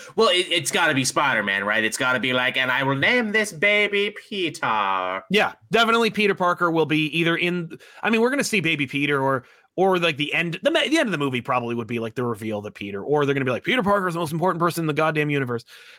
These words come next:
Speaker 2: But, uh, yeah, baby Peter is gonna be a big one. Um, who among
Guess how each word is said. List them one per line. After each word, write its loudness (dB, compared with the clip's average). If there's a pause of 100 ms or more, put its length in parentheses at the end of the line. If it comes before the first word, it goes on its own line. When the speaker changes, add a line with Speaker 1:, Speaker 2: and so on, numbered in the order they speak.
Speaker 2:
But, 0
uh, 4 (220)
yeah, 2
baby 2
Peter 2 (480)
is -4
gonna 2
be 4
a 2
big 0
one. -2 (200)
Um, -4 (1500)
who 4
among 2